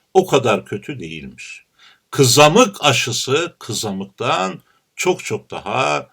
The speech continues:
tehlikelidir. Çünkü bunlar ticari ürünler,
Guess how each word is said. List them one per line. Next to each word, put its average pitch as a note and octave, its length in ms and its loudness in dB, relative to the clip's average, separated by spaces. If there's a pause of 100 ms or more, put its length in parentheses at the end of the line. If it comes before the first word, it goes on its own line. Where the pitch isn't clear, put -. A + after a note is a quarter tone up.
(260)
tehlikelidir. E2+ 720 -10 (440)
Çünkü G3 640 2 (460)
bunlar E3+ 800 8
ticari C3+ 760 6
ürünler, G#2 600 -6